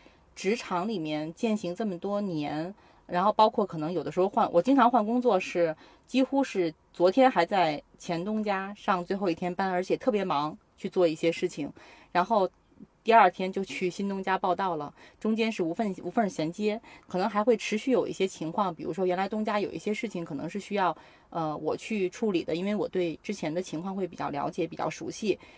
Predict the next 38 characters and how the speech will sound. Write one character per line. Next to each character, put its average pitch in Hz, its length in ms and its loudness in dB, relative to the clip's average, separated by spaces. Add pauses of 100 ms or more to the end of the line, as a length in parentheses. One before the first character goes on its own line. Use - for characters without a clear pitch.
(140)
那 220 100 0
在 220 140 4
这 226 100 -4
个 196 100 2
过 190 160 0
程 156 220 -8
当 180 180 -4
中， 185 140 -6
可 175 80 -10
能 151 100 -6
我 165 120 2
也 185 120 -2
是 - 140 -8
义 175 100 -8
不 160 140 -8
容 151 180 -4
辞 - 200 -8
的 165 160 -4
去 - 200 -6
做 202 200 -2
这 156 100 -4
个 151 160 -6
部 165 100 -6
分 156 140 -8
的 - 100 -12
事 - 120 -10
儿。 - 100 -12 (380)
依 277 80 4
然 302 100 8
老 175 160 6
师 214 140 -4
在 214 120 2
特 262 200 -2
别 180 160 4
早 147 180 -2
的 156 140 -6
时 160 120 -10
候 165 220 -2